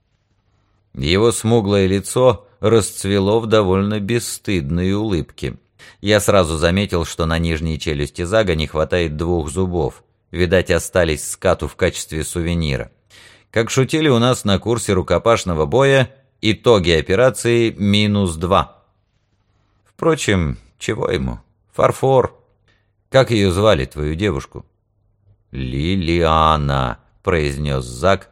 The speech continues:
смакуя каждый звук. "И где она теперь?" Да там осталась, на Шаолине восемь. Она там работает младшим координатором системы жизнеобеспечения. Кофе разливает, на связи сидит,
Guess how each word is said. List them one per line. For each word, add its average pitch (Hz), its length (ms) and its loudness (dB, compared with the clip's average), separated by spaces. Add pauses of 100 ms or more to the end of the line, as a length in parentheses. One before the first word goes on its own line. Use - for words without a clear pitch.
(140)
смакуя 85 800 -2
каждый 67 540 -4
звук. 64 360 -12 (760)
"И 90 140 2
где 87 240 2
она 85 200 0
теперь?" 78 460 -6 (800)
Да 92 260 2
там 135 440 2
осталась, 113 960 0
на 90 240 2
Шаолине 85 680 2
восемь. 76 720 -4 (420)
Она 131 200 0
там 139 220 2
работает 107 680 2
младшим 90 520 -2
координатором 85 800 0
системы 85 520 -4
жизнеобеспечения. 76 1200 -4 (520)
Кофе 123 380 2
разливает, 104 720 4
на 80 160 0
связи 98 480 0
сидит, 90 560 -4